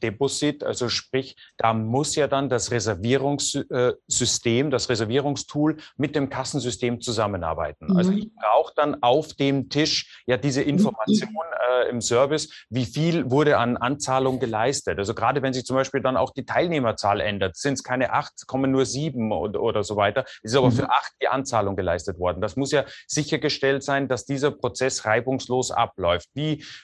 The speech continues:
Speaker 1: wie machst du das, Yvonne, in der Praxis? Äh, äh, arbeiten da die Systeme gut zusammen?
Speaker 2: Nee, also das habe ich jetzt in der Tat, das mit dem Vorbezahlen, das habe ich jetzt nur in Amsterdam eben erlebt.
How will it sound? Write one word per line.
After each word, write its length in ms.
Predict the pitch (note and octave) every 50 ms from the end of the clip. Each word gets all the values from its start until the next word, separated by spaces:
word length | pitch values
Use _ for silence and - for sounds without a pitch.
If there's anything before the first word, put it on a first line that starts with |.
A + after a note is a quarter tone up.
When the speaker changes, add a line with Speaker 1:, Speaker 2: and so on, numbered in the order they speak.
| _
Speaker 1:
wie 460 | - A2 C3 C#3+ D3 C#3 - C#3+ D#3
machst 320 | D#3+ D3+ D3+ D#3 D3+ - -
du 40 | D#3+
das, 240 | D3 E3 - -
Yvonne, 500 | D3+ - - D#3+ D#3 C3+ D3 D#3 E3 D#3+
in 120 | - C#3+ C#3
der 100 | C3 B2
Praxis? 640 | - - A#2 B2+ - - - - E3+ E3+ E3+ - -
Äh, 40 |
äh, 240 | - C3+ C3+ C3+ C3 - C3 B2 -
arbeiten 440 | - C3+ C#3+ D3 D#3 D3 - - C3
da 120 | C3+ C3+
die 100 | C3 C3
Systeme 500 | A#2+ - C3+ - - C3+ C3+ C#3 C#3+ C#3
gut 260 | C#3 - C#3+ D3 -
zusammen? 580 | - - B2+ G#2+ A#2 A#2 A#2+ C#3+ E3+ G#3 G#2+ - - _ - - _ - - _ _ _ _ _ _ - - -
Speaker 2:
Nee, 220 | - A#3 B3+ C#4+ D4
also 180 | C4 A#3+ C4 -
das 220 | C#4 C4 C4 B3+
habe 120 | C4 B3 - A#3+
ich 100 | B3 -
jetzt 200 | C4+ C4 - -
in 60 | A3+
der 120 | G#3+ G#3
Tat, 360 | - - A3+ A#3 A#3 A#3 A#3
das 140 | A#3+ A3 -
mit 140 | A#3 A#3+ A#3
dem 100 | A#3 F3+
Vorbezahlen, 460 | - - B3 A#3 C4+ - - A#3+ A#3+
das 120 | A#3+ A3+ A3+
habe 120 | A3+ A3
ich 40 | A#3
jetzt 140 | G#3 A3 A3+
nur 100 | G#3+ G#3
in 60 | -
Amsterdam 520 | - A3 A#3+ - - A#3 G3 A3 B3+ C#4
eben 220 | - C4+ C#4 C#4 C4
erlebt. 540 | C4+ C4+ C4+ C#4 C#4+ E4+ E4+ - - -